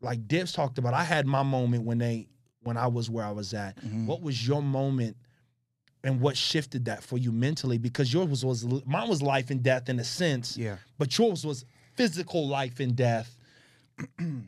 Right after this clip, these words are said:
Speaker 1: Like, what did you tap into
Speaker 2: You
Speaker 1: to
Speaker 2: know
Speaker 1: be
Speaker 2: what,
Speaker 1: able to
Speaker 2: you know
Speaker 1: get
Speaker 2: what's
Speaker 1: you in that
Speaker 2: crazy, man?
Speaker 1: space?
Speaker 2: Like, this, this is the crazy part, too. If you would've asked me while I was going through it in that moment, I couldn't have told you.
Speaker 1: Mm.
Speaker 2: It took me getting out of it and looking back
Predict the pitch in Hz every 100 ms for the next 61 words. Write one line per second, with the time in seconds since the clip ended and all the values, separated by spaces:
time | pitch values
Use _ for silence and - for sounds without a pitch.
0 | 90 - 131 131 208 170 170 - 175 160
1 | 156 180 - 143 123 120 - _ _ 113
2 | 151 147 131 123 156 143 139 127 143 147
3 | 143 139 139 123 104 - - - _ _
4 | - - - 175 - 131 113 - 101 -
5 | 104 85 - _ _ _ _ _ _ _
6 | - 113 156 175 117 135 - 120 117 117
7 | 113 113 92 113 117 117 107 98 98 117
8 | 135 147 - _ _ _ _ _ - -
9 | 82 - 82 - - _ _ _ _ _
10 | _ _ 139 135 110 104 131 123 98 117
11 | 90 98 123 107 110 101 101 98 90 101
12 | 110 95 -